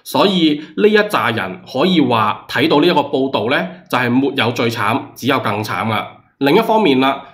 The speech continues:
就係睇返呢個嘅啊，蔡英文。蔡英文，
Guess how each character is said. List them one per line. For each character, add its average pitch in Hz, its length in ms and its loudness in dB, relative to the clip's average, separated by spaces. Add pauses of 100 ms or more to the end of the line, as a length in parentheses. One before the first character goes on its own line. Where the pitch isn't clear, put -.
就 135 100 0
係 127 200 0
睇 170 200 -4
返 170 220 0
呢 175 100 -2
個 151 100 -2 (120)
嘅 120 300 0
啊， 123 280 -2 (160)
蔡 123 180 -2
英 143 180 4
文。 113 80 2 (520)
蔡 185 160 0
英 226 200 4
文， 160 120 0